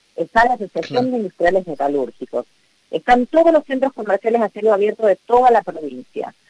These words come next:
Speaker 1: toda la red de, em, empresarios del norte de la provincia de Santa Fe, del sur de Santa Fe, todo lo que es la Cámara de la Construcción, y otras sociedades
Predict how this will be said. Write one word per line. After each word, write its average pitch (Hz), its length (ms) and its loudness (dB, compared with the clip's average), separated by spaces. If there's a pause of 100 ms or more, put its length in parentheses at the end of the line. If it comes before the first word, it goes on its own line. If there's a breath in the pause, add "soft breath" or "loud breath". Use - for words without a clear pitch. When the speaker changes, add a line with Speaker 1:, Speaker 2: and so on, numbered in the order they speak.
(260)
Speaker 1:
toda 294 260 4
la 269 140 6
red 233 280 4
de, 220 380 2
em, 165 880 0
empresarios 185 720 0
del 160 160 -4
norte 185 300 -2
de 180 80 4
la 156 100 2
provincia 156 480 -6
de 147 80 -4
Santa 131 300 -12
Fe, 160 300 0
del 127 200 -8 (100)
sur 170 200 -2
de 156 100 -2
Santa 135 300 -8
Fe, 131 340 -6
todo 214 200 0
lo 208 100 0
que 185 100 -10
es 180 60 -8
la 175 120 -6
Cámara 170 360 -4
de 147 80 -6
la 135 100 -2
Construcción, 127 680 -8 (400)
y 202 200 0
otras 277 220 4
sociedades 220 460 0